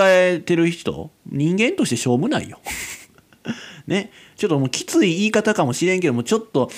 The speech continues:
出直してこいって思うし、ちょっと俺はそんな人とは仲良くできひんかな。うん。なんつってさっていう。<laughs> なんつってさって言って、何でも許されると思うなよって話やけど。<laughs> まあちょっとごめんな。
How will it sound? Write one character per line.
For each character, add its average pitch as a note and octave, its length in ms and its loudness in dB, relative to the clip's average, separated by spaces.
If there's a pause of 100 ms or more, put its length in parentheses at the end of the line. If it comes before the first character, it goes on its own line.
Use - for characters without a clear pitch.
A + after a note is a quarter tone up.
(240)
出 G3+ 160 2
直 C4 260 4
し A#3+ 60 -2
て A#3 120 0
こ A#3 220 4
い D#3 60 4
っ - 20 -4
て A2 120 -6
思 G#2+ 200 -4
う G2 80 -8
し、 - 400 -14 (260)
ち - 80 -12
ょ - 20 -14
っ - 40 -16
と A2+ 100 -6
俺 G3 120 -2
は F#3+ 40 -2
そ G#3 180 -6
ん A#3 80 0
な A#3+ 80 0
人 A3 140 0
と B2 120 -2
は G#2 180 -2 (500)
仲 B2 260 -2
良 D3 60 0
く C#3 120 -4
で A#2 120 -4
き B2 120 -10
ひ G2 100 -12
ん E2+ 40 -16
か - 120 -8
な。 F3+ 220 0 (420)
う - 20 -14
ん。 F#2 240 -14 (260)
な C3 160 0
ん C3+ 60 0
つ - 120 -4
っ - 20 -8
て - 140 -4
さ A2+ 140 -4
っ A2 60 -10
て - 120 -20
い - 80 -18
う。 - 60 -20
<laughs> - 1300 -4
な C3 120 -4
ん A3 80 -6
つ A#3+ 140 -10
っ - 20 -10
て A3+ 160 -6
さ G#3+ 120 -2
っ G#3+ 60 -6
て - 100 -2
言 G2+ 180 -10
っ - 20 -10
て、 - 40 -20 (160)
何 G#2+ 180 -4
で E3+ 60 0
も C#3 60 0
許 D3+ 140 4
さ G3+ 100 2
れ G3 80 4
る F#3+ 40 2
と C#3 80 -4
思 B2 180 0
う A2 40 -2
な F2+ 80 -10
よ F#2 40 -12
っ - 40 -16
て G2 100 -10
話 G#2+ 220 -8
や C#2+ 60 -16
け D2+ 80 -14
ど。 G2 140 -12 (580)
<laughs> G3 600 -8
ま B2+ 80 -4
あ - 20 -6
ち D#3 80 -2
ょ A#3+ 40 0
っ - 20 -4
と - 140 -4
ご G#2+ 100 -2
め A#2+ 120 -2
ん B2+ 60 -2
な。 C#3 180 -4